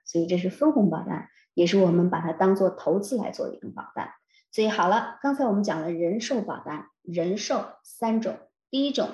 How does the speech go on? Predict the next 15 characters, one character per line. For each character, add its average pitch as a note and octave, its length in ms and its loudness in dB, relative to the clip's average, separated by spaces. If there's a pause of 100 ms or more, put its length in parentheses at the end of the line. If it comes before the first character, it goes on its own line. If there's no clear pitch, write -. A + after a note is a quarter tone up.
(420)
是 - 200 -6
我 E3 100 -2
们 E3+ 120 -8
的 G#3 120 -4
term - 580 -2 (140)
保 - 200 -8
单， - 280 -10 (180)
term F3 280 2
life F3 320 -2 (280)
啊， F3 320 -2 (160)
它 G#3 140 2
只 G#3 140 2
解 G3 140 2
决 F3 120 4
你 F3+ 360 2